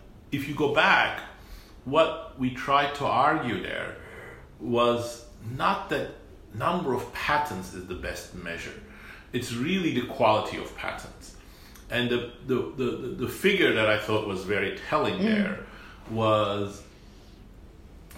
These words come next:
Speaker 1: not the number of patents, but how the distribution of patents looks like by citations. And what you see, uh, there, you know, this is for the
Speaker 2: Mm,
Speaker 1: data
Speaker 2: mm.
Speaker 1: from the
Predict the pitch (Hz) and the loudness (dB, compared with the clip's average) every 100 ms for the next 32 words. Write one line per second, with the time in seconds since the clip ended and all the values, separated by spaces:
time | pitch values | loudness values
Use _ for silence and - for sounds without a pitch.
0 | 135 120 135 - - 120 110 113 107 101 | -2 4 6 6 2 0 2 2 2 -2
1 | - - 156 185 110 95 - 120 117 110 | -4 0 2 0 -2 -6 -4 0 0 -2
2 | - - - - - - - - 175 190 | -12 -16 -18 -18 -18 -16 -8 4 6 6
3 | 165 113 - 123 143 165 165 127 110 - | 2 -2 -6 -6 0 0 0 -4 -6 -4
4 | - 120 117 107 113 107 104 95 - 92 | -4 -2 -6 -6 -6 -6 -2 -2 -2 -4
5 | 92 - 92 - 98 92 - - - - | -4 -4 -6 -6 -6 -6 -8 -12 -18 -20
6 | - - - - - - 113 139 156 - | -20 -20 -20 -20 -18 -8 -4 -2 -2 -4
7 | - 214 226 165 120 113 110 - 101 92 | -4 -2 0 0 -2 -2 -2 0 0 0
8 | 104 - - - 95 90 101 - - 95 | -2 -4 -6 -8 -6 -6 -8 -10 -2 2
9 | 98 92 92 95 98 92 | 2 2 0 0 0 -2